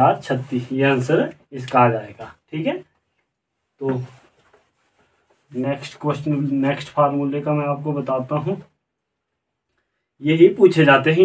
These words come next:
इन्हीं के एग्जामों में, जो भी एंट्रा-, आपके हो गए, entrance हो गए, उनमें इन्हीं का ही question पूछे जाते हैं, ठीक है। और मैं इस वाले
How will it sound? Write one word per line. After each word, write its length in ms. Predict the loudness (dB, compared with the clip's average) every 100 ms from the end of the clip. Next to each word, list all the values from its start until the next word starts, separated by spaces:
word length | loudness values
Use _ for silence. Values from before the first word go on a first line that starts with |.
| 6
इन्हीं 300 | 6 6 4
के 80 | 6
एग्जामों 500 | 6 6 6 6 8
में, 120 | 6
जो 120 | 6 4
भी 80 |
एंट्रा-, 320 | 2 2 2 4
आपके 320 | 4 4 2
हो 120 | 2
गए, 100 | 4
entrance 380 | 2 2 2 0
हो 80 | -2
गए, 100 | -2
उनमें 420 | 4 6 6 2 -8 _ _ -8
इन्हीं 280 | 2 6 8
का 80 | 6
ही 100 | 2
question 380 | 0 -4 -4 -2
पूछे 220 | -2 -2
जाते 300 | -2 -6 -8
हैं, 100 | -6
ठीक 200 | -4 -4
है। 120 | -4 -12 _ -6
और 80 | -2
मैं 120 | -2 0
इस 200 | 0 4
वाले 260 | 6 6